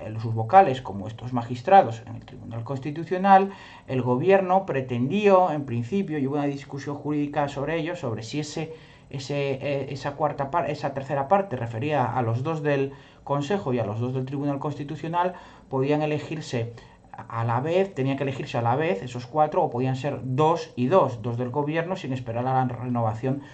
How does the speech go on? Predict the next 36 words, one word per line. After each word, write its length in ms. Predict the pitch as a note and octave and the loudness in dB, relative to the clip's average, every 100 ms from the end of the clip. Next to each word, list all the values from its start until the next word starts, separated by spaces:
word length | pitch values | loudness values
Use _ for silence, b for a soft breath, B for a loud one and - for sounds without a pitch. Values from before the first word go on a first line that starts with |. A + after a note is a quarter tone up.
| B B - | B B -6
de 220 | C#3+ B2+ | -2 0
los 180 | A2+ A#2 | 2 2
dos 140 | C3 | 0
del 120 | C#3+ | -2
Consejo 360 | C3+ B2+ B2+ B2+ | -2 -2 -4 -6
General 420 | - B2+ B2 B2 | -2 0 0 0
del 120 | A#2 | -2
Poder 240 | A#2 A2 A2 | -2 -4 -2
Judicial. 500 | G2+ G#2 - D#3 B2 | -6 -6 -2 -2 -2
¿Y 60 | |
por 240 | A2+ A#2 A#2 | -4 -4 0
qué? 140 | A#3 | -2
Porque 260 | - A#2 A#2+ | -2 -6 -6
el 80 | |
Consejo 340 | A#2 A2 C#3+ E3 | -4 -4 -4 -8
General 400 | - F3 D#3 D3+ | -6 -4 2 2
del 100 | D3+ | 2
Poder 220 | D3+ D3+ | 0 0
Judicial 440 | D3 D3 D3 D3 D3+ B E3+ C#3 | 0 -2 2 0 0 B -10 -4
también 300 | C3+ B2 D3 | 0 2 2
está 240 | C#3+ - | 0 0
bloqueado 840 | D3 C#3 C3+ B2 B2+ C#3+ D#3 D3 C#3 B - | 2 4 4 4 6 8 8 4 -2 B -6
desde 320 | C3 B2 A#2 | -2 0 2
el 80 | A#2 | 2
año 240 | B2 B2+ | 2 2
dos 180 | B2+ B2+ | 2 0
mil 340 | C3+ C3 B2+ | 0 2 2
dieciocho 520 | C3 B2+ B2+ A#2+ C3 C3+ | 0 -2 -2 -4 -4 -2
porque 240 | C3 B2 | 0 2
no 100 | B2+ | 2
se 140 | B2+ | 4
lleva 140 | C3+ C#3+ | 4 6
un 120 | C3+ | 4
acuerdo 460 | A2+ A#2+ B2+ C#3 C#3 | 2 4 4 4 4
para 180 | B2+ | 4
repartirse 840 | B2 B2 A#2 G#2+ - G#3 G#3 - | 2 0 0 -2 -2 -4 -4 -10